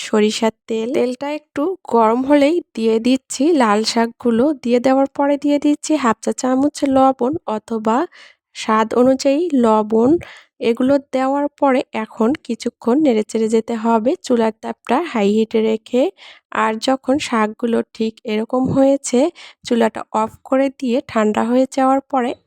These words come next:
একটা ব্লেন্ডারে জারে নিয়ে নিব ব্লেন্ড করার জন্য। আপনারা চাইলে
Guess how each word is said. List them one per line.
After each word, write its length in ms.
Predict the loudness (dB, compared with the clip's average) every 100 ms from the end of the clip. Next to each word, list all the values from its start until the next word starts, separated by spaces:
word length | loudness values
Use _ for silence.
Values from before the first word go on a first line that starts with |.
| -6
একটা 300 | -6 _ -4 -4 -8 -18 -12
ব্লেন্ডারে 540 | -2 0 2 4 4 4 0 0
জারে 280 | 0 2 4
নিয়ে 220 | 4 4
নিব 240 | 2 -2 -2 -4 -4
ব্লেন্ড 240 | -6 -6 -4
করার 260 | -2 -2 -2
জন্য। 360 | 0 0 2 0 -2 -4
আপনারা 360 | 0 2 4 2 2
চাইলে 320 | 2 4